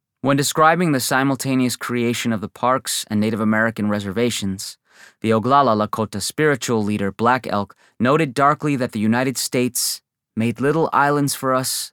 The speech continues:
and other little islands for the four-leggeds, and always these islands are becoming smaller.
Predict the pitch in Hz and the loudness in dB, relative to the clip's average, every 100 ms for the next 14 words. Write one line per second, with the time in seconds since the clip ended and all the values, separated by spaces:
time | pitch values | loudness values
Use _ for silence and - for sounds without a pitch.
0 | - 110 - 135 135 131 123 - 117 120 | -4 -4 -2 -2 0 0 -2 0 0 2
1 | 117 113 - 101 - 127 120 104 101 92 | 0 -2 -4 -10 -4 -2 -2 -2 -4 -6
2 | - - _ _ _ - - - 131 131 | -8 -12 _ _ _ -12 -4 2 2 2
3 | 117 117 104 - 110 110 107 - 92 95 | 0 -2 -2 0 0 0 0 -2 -6 -6
4 | - 98 98 - - 101 92 87 | -6 -4 -4 -6 -4 -2 -4 -6